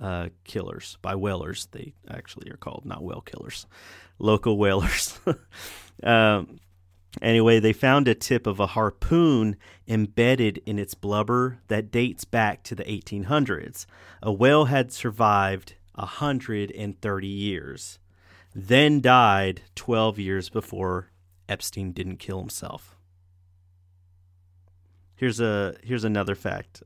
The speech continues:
I bet you didn't know. Um, this one, uh, is, has a lot to do with, um, barns and why barns are red. Okay.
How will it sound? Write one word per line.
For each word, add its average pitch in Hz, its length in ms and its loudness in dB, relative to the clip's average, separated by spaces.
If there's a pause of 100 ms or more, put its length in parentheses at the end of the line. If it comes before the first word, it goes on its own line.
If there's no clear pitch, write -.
I 107 60 -10
bet 90 160 -10
you - 80 -16
didn't - 240 -14
know. 69 280 -14 (580)
Um, 104 380 2
this 131 340 0
one, 117 500 0 (2250)
uh, 101 400 0 (120)
is, 101 960 -2 (160)
has 117 300 -4
a 113 80 -2
lot 110 220 -2
to 117 100 -12
do 107 240 -4
with, 101 300 -4
um, 95 480 -10 (540)
barns 98 760 -6
and 98 220 -8 (560)
why 110 440 0
barns 101 880 -2
are 98 240 -6
red. 98 440 -6 (640)
Okay. 101 260 -8